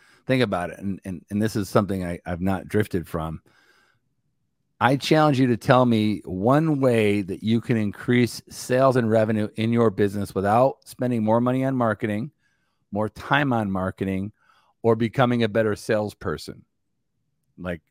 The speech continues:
learning more sales techniques, other than just improving your offer. Just being able to say, "This offer is this big, you can get it this fast, it's this much better."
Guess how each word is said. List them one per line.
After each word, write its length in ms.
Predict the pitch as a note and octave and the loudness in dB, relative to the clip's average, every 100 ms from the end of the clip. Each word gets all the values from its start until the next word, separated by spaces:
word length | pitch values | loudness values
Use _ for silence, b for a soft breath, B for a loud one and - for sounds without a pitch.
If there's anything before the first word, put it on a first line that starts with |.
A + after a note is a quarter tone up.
| - | -4
learning 400 | G#2+ G#2+ G#2 G2 | -2 0 -2 -4
more 200 | G2 F2 | -4 -6
sales 340 | - F2+ F2+ | -4 -4 -4
techniques, 640 | - C2+ B1+ G1+ _ - _ _ _ | -8 -10 -12 -20 _ -20 _ _ _
other 240 | A#2 A#2 G#2+ | 0 2 2
than 460 | G#2 G2+ F#2+ F2+ E2+ _ _ | -2 -6 -8 -12 -14 _ _
just 240 | B2 G#2+ | -10 -8
improving 420 | A#2 - C3+ C3 A2 | -8 -2 2 2 2
your 160 | F2+ | -2
offer. 420 | F#2 G#2+ - - _ _ _ _ _ _ _ _ _ | -2 -2 -6 -16 _ _ _ _ _ _ _ _ _
Just 220 | C#3 A2+ | -2 0
being 240 | C#3 C3 | 2 2
able 160 | C3 A2+ | 2 0
to 60 | A2 | -4
say, 220 | - A2+ | 0 2
"This 240 | A#2 D#3+ | 2 0
offer 400 | D3 D#3+ C3+ B2+ | 2 0 0 -2
is 220 | G#2+ G2 F2 | -2 -4 -2
this 280 | A#2+ E3+ | 0 0
big, 380 | B2 C3 C#3 C3+ | 0 2 4 4
you 120 | A2 | 0
can 160 | G2 G#2 | -6 -4
get 160 | G#2+ G2 | -2 -2
it 180 | F2+ | -4
this 220 | G#2+ D3+ - | -4 -4 -4
fast, 420 | B2 B2 A#2+ - | -2 0 -2 -6
it's 140 | D#2+ | -12
this 340 | D#2+ G2 C3+ D#3 | -10 -8 -8 -6
much 240 | D3+ A2+ | -8 -8
better." 360 | G#2+ G2+ G2 | -8 -6 -8